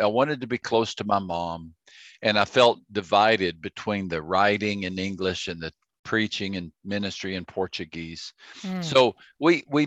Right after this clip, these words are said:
Speaker 1: heard about this church in San Antonio through a friend, uh, who was friends with the pastor that, who, who preceded me.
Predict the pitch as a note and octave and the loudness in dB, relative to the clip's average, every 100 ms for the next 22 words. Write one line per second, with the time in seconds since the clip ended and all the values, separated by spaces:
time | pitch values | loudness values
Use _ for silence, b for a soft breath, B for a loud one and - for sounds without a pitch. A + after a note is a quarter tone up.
0 | C3+ G#2 F3 C4 F3 C3+ A#2+ G#2+ G2+ - | 0 2 4 4 4 4 4 0 -4 -2
1 | - E3+ C3 - G#2+ G2 - B2 A2 F#2 | 2 4 2 -2 -8 -6 0 2 2 -2
2 | - B2 C#3 A2+ E2+ E2+ - - G#2+ G2 | -2 -2 0 0 -2 -2 -6 -2 2 2
3 | - - B2 B2+ F#2 F#2+ - _ b b | 0 0 2 4 2 -2 -10 _ b b
4 | b - G2 G2 F#2 - - A#2 A2 G#2+ | b 2 4 6 4 0 -4 -2 0 -2
5 | G#2 G2+ G2 G2 F2+ - - - B2+ A#2+ | -4 -2 0 0 -2 -8 -10 -4 4 6
6 | G#2 G2 A#2+ - G2+ G#2+ - F#2 - G#2 | 6 2 -2 -8 0 0 0 -4 0 0
7 | F#2+ F2 - A#2 C3+ - b b b - | 2 -2 -4 -4 -4 -6 b b b 0
8 | G#2 G2+ G#2+ A2+ G2 A2+ G#2 A2 F#2 C#3+ | 0 0 0 0 -2 -6 -4 -2 0 4
9 | E3+ C#3+ F#2 E2+ F#2 A2 | 6 6 2 -2 -6 -8